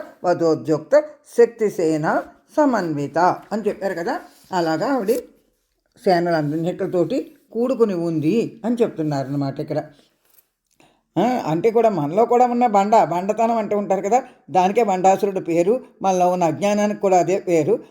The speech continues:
ఆ లలితాదేవి ఆ స్-, ఆ ఉపాసించే వాళ్ళకి, అమ్మని పూజించే వాళ్ళకి,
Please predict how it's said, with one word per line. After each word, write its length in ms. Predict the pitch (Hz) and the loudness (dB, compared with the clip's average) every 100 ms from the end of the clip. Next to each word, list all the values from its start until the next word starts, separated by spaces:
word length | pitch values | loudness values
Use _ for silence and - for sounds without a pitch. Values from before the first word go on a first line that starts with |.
| - | -4
ఆ 40 | 165 | 0
లలితాదేవి 920 | 160 165 165 190 175 185 180 156 - 156 | 2 2 2 0 2 0 0 -2 -4 -2
ఆ 60 | |
స్-, 60 | 170 - - | -2 -4 -6
ఆ 100 | 160 | -2
ఉపాసించే 680 | 151 131 170 170 185 151 170 | -2 0 0 0 -4 -2 2
వాళ్ళకి, 340 | 165 147 131 | 2 2 0
అమ్మని 320 | 175 160 180 | -2 0 -4
పూజించే 440 | 147 147 165 170 156 | -4 -6 -4 -2 0
వాళ్ళకి, 420 | 156 147 131 - | 0 0 -4 -8